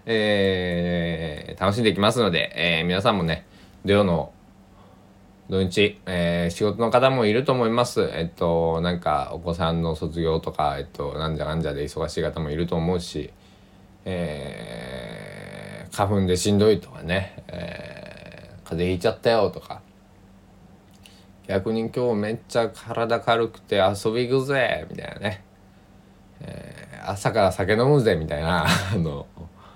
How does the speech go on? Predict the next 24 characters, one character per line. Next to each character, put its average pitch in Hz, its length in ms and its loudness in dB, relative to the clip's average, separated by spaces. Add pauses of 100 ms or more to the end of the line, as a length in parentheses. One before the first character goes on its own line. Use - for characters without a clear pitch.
(720)
ね、 101 320 -2 (140)
え - 1200 -12 (200)
ー、 92 40 -10
方 104 80 2
も 101 80 2
い 95 60 6
る 107 100 4
と 127 60 2
思 117 140 4
い 110 40 4
ま 110 140 4
す。 - 160 -10
ま 135 220 6
あ、 - 20 8
あ 120 40 4
の、 101 440 2 (1080)
皆 104 160 2
さ 101 100 0
ん 87 80 2
今 98 120 6
日 87 40 4
も 76 180 -4 (200)
一 95 160 0
日、 90 360 0